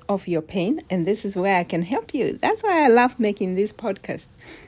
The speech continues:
Deal with the root cause and get rid of the pain. But now, for acute, uh, surgical procedures or acute, um, injuries,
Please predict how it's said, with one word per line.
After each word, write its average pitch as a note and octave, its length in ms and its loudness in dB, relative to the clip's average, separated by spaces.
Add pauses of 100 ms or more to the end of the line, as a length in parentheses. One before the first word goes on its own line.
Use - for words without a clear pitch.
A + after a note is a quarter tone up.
(200)
Deal G4+ 380 8
with G#3+ 160 6
the F#3+ 160 4
root A3+ 320 2
cause - 400 -10 (260)
and D#3+ 240 0
get F#3 300 0
rid D#3+ 260 2
of C3 120 -4
the B2+ 80 -8
pain. - 440 -10 (440)
But D#4 160 4
now, C#4 260 4
for G3+ 460 2
acute, - 800 -2 (400)
uh, F3 320 2
surgical A#3 480 2
procedures A3 1040 0 (100)
or D#3+ 420 0
acute, G3+ 920 -6 (100)
um, E3 380 -8
injuries, A3 960 4